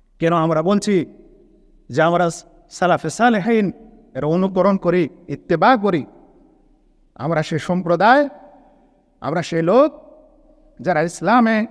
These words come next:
সাহাবাদেরকে আইডিয়াল মনে করে, আদর্শ মনে করে। শুনেন,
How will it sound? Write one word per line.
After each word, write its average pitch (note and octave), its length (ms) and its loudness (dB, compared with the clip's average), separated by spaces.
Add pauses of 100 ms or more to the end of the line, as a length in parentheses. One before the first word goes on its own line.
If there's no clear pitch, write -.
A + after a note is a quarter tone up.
(460)
সাহাবাদেরকে F#3+ 680 0
আইডিয়াল F#3+ 400 4
মনে A3 200 2
করে, D3+ 260 -6 (720)
আদর্শ D#3+ 420 -2
মনে D#3+ 220 0
করে। - 180 -14 (1160)
শুনেন, B3 400 2